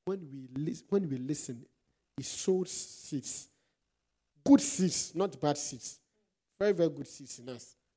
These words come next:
So I want to encourage you that if you want good seeds in you, very, very good seeds in you, try. Try to make the word of God, hearing of the word of God, one of the things that you do. I know I'm, I'm trying to,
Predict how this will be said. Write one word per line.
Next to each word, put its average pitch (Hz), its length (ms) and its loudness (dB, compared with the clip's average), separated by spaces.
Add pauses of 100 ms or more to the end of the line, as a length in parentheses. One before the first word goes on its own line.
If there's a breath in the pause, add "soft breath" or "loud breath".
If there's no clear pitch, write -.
(480)
So 151 80 -2
I 170 40 -2
want 202 140 -4
to 156 60 -4
encourage 143 420 -4
you 131 80 -10
that 139 120 -6
if 175 140 -6
you 143 60 -4
want 147 200 -2
good 135 120 -6
seeds - 460 -10 (580)
in 120 80 -20
you, 120 220 -20 (920)
very, 156 160 12
very 139 180 10
good 135 200 -4
seeds - 360 -4
in 113 100 -12
you, 113 120 -12 (120)
try. 127 280 -4 (1300)
Try 185 180 6
to 185 180 -2
make 151 220 0
the 131 80 -4
word 143 160 0
of 120 140 -10
God, 127 240 -6 (320)
hearing 214 640 10
of 123 160 -2
the 131 100 0
word 143 180 4
of 120 140 -2
God, 127 260 2 (520)
one 160 160 0
of 135 100 -4
the 131 80 -6
things 139 360 -6
that 131 140 -10
you 120 120 -14
do. 123 160 -20 (680)
I 139 80 -2
know 175 280 4 (100)
I'm, 135 240 -6 (140)
I'm 135 160 -4
trying 156 300 0
to, 131 200 -10